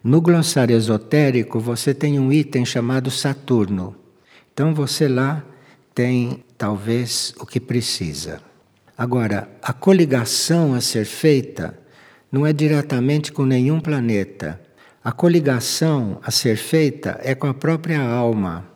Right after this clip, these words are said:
E a alma depois vai nos encaminhando para a mônada, para o espírito.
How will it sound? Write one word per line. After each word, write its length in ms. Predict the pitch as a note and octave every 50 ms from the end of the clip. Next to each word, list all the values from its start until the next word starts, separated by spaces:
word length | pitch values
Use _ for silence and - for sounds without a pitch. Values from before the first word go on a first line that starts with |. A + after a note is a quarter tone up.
| _ _ _ _ _ _ _ _ _ _ - - - _ -
E 120 | B2 C3+
a 80 | D3 C3+
alma 680 | B2+ A#2+ C3+ D#3+ E3 D#3 C#3+ B2+ A2 G2 F#2+ F#2 F#2 - -
depois 500 | - C#3 C3 - - D3 D#3 E3 D#3 C#3
vai 160 | D3 D3+ D3
nos 240 | D3+ D3+ D#3 C3 B2+
encaminhando 1000 | D3 C#3+ C#3 - D3 C3+ C#3 C3+ C3+ C3 C3+ D3+ D#3+ E3 D#3+ D3+ C3 A2 G#2+ G2+ -
para 280 | - - B2+ B2+ B2
a 60 | A#2+
mônada, 560 | A#2+ A#2+ A#2 A2+ G#2+ G2+ F#2+ F2+ E2+ F2 F#2+ G2
para 260 | - - A#2 B2 C3+
o 40 | C3
espírito. 920 | B2+ - - - - C3 A#2+ G#2 E2+ G2+ F#2 - - - - D#2 -